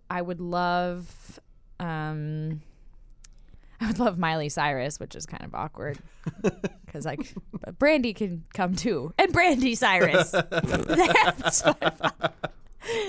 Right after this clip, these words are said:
Speaker 1: And,
Speaker 2: Wah.
Speaker 1: and, uh, no, you didn't like it?
Speaker 2: You, you just, you, you, you didn't t-,
Speaker 1: Okay.
Speaker 2: you weren't honest. Yes. <laughs> You have to be honest.
Speaker 1: You're right. I screwed up. <laughs> Um, those are my five.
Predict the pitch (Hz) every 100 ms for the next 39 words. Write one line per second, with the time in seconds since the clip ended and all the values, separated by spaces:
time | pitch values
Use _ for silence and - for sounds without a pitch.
0 | - - - 311 - 277 - 240 - 247
1 | - 254 254 214 - - 269 359 392 320
2 | 320 277 330 453 453 - - - - -
3 | 147 147 135 143 - - 143 135 - 151
4 | 135 139 135 123 107 - 214 - 147 156
5 | 170 131 101 98 98 - - - 98 92
6 | - - - - - - - - - 160
7 | 147 120 92 - 107 - - 254 240 -
8 | - - 233 185 139 135 151 - 160 180
9 | 208 185 - - - 175 202 - - 175
10 | - 302 - 254 220 214 - - 277 262
11 | 262 320 247 214 - 147 123 131